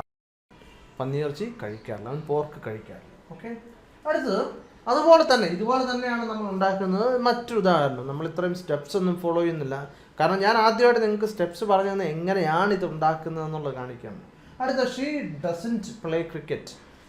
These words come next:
അവൾ ക്രിക്കറ്റ് കളിക്കാറില്ല. She doesn't play cricket.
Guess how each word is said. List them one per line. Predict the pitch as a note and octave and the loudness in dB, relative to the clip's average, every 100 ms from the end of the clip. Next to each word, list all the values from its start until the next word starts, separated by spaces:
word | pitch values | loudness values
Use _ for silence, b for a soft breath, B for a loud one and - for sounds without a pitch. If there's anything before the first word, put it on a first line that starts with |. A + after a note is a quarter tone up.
| B - D3+ | B -4 0
അവൾ | F#3+ G3 G3 - | 2 2 -2 -8
ക്രിക്കറ്റ് | D#3 F3+ F3+ - - | -8 -6 -8 -10 -4
കളിക്കാറില്ല. | C#3 C3+ C#3+ A2+ F2+ E2 F#2+ - | -4 -4 -6 -6 -8 -14 -14 -6
She | F3+ E3 C#3+ | -4 -2 -4
doesn't | C#3+ F#3+ G3 F#3+ - | -4 -4 -4 -6 -10
play | C3 C#3 F#3 - - - - | -6 -6 -8 -14 -20 -20 -14
cricket. | D3+ - - | -12 -12 -18